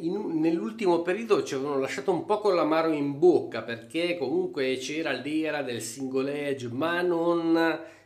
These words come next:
ehm, eh, non ci soddisfava molto, eh. Io ricordo per esempio che di, di single edge che erano sugli allori, per esempio c'era il Cobra, eh, c'era il Cobra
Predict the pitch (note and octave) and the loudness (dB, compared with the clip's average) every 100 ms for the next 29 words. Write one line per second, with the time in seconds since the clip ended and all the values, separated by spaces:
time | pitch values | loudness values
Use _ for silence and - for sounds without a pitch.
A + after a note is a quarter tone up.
0 | _ - A#2+ A#2+ A2+ A2 A2 G#2+ G#2 G#2 | _ -8 -4 -2 -2 -4 -6 -6 -8 -10
1 | - _ - - - G#2 A2 A2+ A#2 D3+ | -16 _ -20 -20 -10 -4 -2 -2 -4 -2
2 | D#3 D3 - E3 - D#3+ C#3 C3+ C3 - | -4 -4 -8 -8 -6 -8 -8 -10 -8 -8
3 | - D3+ D3 C3+ B2+ A2 G#2+ F#2 - G2+ | -6 -6 -4 -4 -4 -4 -8 -12 -12 -10
4 | G#2 - _ B2 B2+ D3 - - - D#3+ | -12 -16 _ -10 -8 -8 -10 -20 -8 2
5 | E3 C3+ C3+ C3 F3 D#3+ D3 C3+ C#3 C#3+ | 4 4 0 2 2 2 0 0 0 0
6 | D#3 C3 A#2+ A#2+ A#2+ A#2+ A#2 A#2+ A#2 - | -2 -2 -4 -6 -8 -10 -12 -12 -10 -8
7 | F3 D#3+ C3+ C3 C#3 C3+ B2 A#2 A2+ G#2+ | -2 0 2 0 -2 -2 -6 -8 -8 -10
8 | - - - B2+ C#3 C3+ A#2 A2 D3+ C#3 | -16 -20 -8 -4 -2 -2 -4 -6 -8 -6
9 | C#3 C3 B2+ D3 C#3+ B2 A2 A2+ A#2+ C3+ | -4 -4 -4 -4 -2 -4 -6 -8 -4 -4
10 | A#2+ G#2+ B2+ A#2 G2 - D3+ C3+ G#2+ F#2+ | -4 -8 -8 -8 -10 -10 -6 -4 -4 -10
11 | G2 F#2+ - - - B2+ C3 A#2+ A#2+ - | -12 -14 -16 -18 -16 -12 -12 -12 -16 -18
12 | - - - A2+ A2+ A2+ F2+ F2 | -18 -20 -18 -14 -12 -12 -14 -18